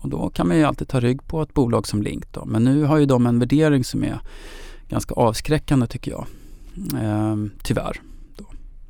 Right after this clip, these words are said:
Bengt Julander är duktig, men mycket av substansen är ju noterat och, ehm, att då, ja,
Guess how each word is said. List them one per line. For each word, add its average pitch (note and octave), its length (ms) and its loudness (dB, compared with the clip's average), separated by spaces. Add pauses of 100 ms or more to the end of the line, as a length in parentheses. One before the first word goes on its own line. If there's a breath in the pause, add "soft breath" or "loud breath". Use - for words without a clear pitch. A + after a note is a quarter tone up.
(260)
Bengt A2+ 260 0
Julander A2 300 2
är G#2+ 80 2
duktig, G#2+ 360 -2
men A#2 140 4
mycket B2 240 2
av A2 40 0
substansen A#2 640 0
är A#2 40 2
ju A#2+ 60 4
noterat A#2+ 800 0
och, A2 280 2 (600 loud breath)
ehm, G#3 760 -10
att - 280 -6
då, C#3+ 480 2 (460)
ja, C3+ 260 2